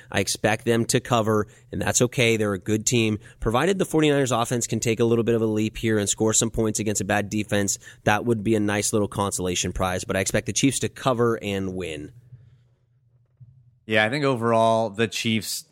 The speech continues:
Speaker 2: are gonna win. I mean, I think that they are just top to bottom a better team right now, but I'm undecided as to whether or not they're gonna cover. I really am. I, I could see, you know, I mean, touchdowns a lot.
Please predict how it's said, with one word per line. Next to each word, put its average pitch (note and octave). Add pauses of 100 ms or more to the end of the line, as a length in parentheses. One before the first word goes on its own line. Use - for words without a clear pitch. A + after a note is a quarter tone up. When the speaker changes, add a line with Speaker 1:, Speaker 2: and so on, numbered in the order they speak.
(160)
Speaker 2:
are A2+
gonna A2+
win. E2 (240)
I G2+
mean, G2
I F#2
think G#2
that F#2+
they G2+
are F#2+
just F#2
top G#2
to A2
bottom G2
a G2
better G2+
team F#2+
right F#2+
now, F#2
but F#2 (320)
I'm A2
undecided A#2
as F#2+
to G#2
whether G2+
or F#2+
not F#2+
they're F#2
gonna F2+
cover. E2+ (240)
I G2+
really G#2
am. F#2 (300)
I, G#2 (180)
I A#2
could A2+
see, D3 (140)
you C3+
know, A#2
I A2+
mean, A#2+
touchdowns G#3+
a G3
lot. F3+